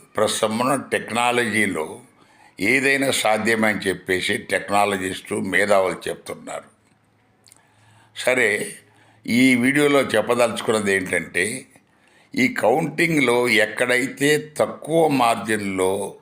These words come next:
గెలుస్తారో, ఒక అసెంబ్లీ సెగ్మెంట్కు ఐదు వేల లోపులో, ఐదు వేలు అంతకంటే తక్కువ ఓట్లతో గెలిస్తే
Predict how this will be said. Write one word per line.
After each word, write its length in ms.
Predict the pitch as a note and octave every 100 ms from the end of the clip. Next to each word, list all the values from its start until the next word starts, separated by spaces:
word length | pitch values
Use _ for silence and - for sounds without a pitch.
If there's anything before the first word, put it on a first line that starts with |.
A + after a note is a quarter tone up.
| - G2
గెలుస్తారో, 840 | G#2 A2 - - F#2 E2 D#2+ E2 - _ _ _ _ _ - _ _ _ -
ఒక 180 | G#2+ A2
అసెంబ్లీ 720 | F2+ E2+ - B2+ C3 D3 D3
సెగ్మెంట్కు 960 | - G#2 G2 A2+ G#2+ - - E2+ F#2+ - _ _ _ _ _ _ _ _ _
ఐదు 300 | F#2+ A#2+ A#2 A#2
వేల 300 | B2 C3+ D3+
లోపులో, 800 | C3+ A2+ A#2+ A#2 A2 A2+ A2+ - -
ఐదు 300 | F#2+ A2+ A2
వేలు 500 | A2+ A2 G#2+ G#2+ A2+ G#2+
అంతకంటే 520 | G2+ G2 G#2+ G#2+ G#2 C3 -
తక్కువ 300 | G2+ - A#2 A2
ఓట్లతో 420 | G#2 G2+ G2 F#2+
గెలిస్తే 840 | F#2+ F2 G2 F#2+ - - G#2 F2+